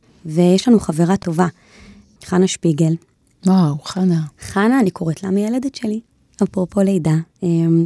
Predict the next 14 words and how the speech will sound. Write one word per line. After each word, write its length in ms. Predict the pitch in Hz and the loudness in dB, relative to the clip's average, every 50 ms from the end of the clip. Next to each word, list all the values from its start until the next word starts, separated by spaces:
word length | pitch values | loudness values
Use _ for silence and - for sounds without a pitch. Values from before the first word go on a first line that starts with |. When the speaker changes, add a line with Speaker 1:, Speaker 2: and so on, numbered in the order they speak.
| - - | -2 -6
Speaker 1:
ככה 160 | - - - | -10 -8 -8
כל 300 | 170 - - 226 226 240 240 - | -8 -4 -2 0 0 0 0 -2
הזמן 340 | 185 165 175 190 185 180 | -4 -2 0 0 2 0
חפרה 360 | 175 - 180 - - 185 175 170 | -2 -4 -10 -12 -6 -4 -2 0
לי, 80 | 175 | 0
"נועה, 160 | 175 180 180 | 0 0 0
בואי 200 | 175 160 180 175 | 0 0 0 2
נעשה 320 | 180 180 180 170 - - 175 | 2 0 0 -2 -4 -4 -4
דברים, 320 | 160 156 165 156 160 160 | -2 -2 -2 0 0 0
בואי 160 | 156 170 180 | 0 0 -2
תעשי, 400 | 180 - 180 170 - - - 185 | -2 -4 -6 -6 -6 -4 -2 -2
תעשי 340 | 175 - 180 175 - - 202 | -4 -4 -6 -10 -8 -6 -6
שיעורים", 400 | 190 - - 196 185 180 190 185 | -6 -4 -2 0 0 0 0 -2
ת-, 60 | 185 | -4